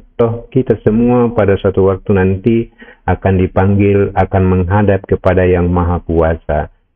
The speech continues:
Jadi, ya sudahlah, kita berduka tapi ikhlaskanlah."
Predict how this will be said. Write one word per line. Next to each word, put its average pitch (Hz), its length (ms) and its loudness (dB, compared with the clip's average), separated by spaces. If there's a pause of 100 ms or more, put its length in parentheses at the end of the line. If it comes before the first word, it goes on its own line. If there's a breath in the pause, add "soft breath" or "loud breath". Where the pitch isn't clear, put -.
Jadi, 104 240 0
ya 110 240 0
sudahlah, 90 600 0 (100)
kita 123 220 0
berduka 127 500 0
tapi 113 300 0
ikhlaskanlah." 85 1040 -4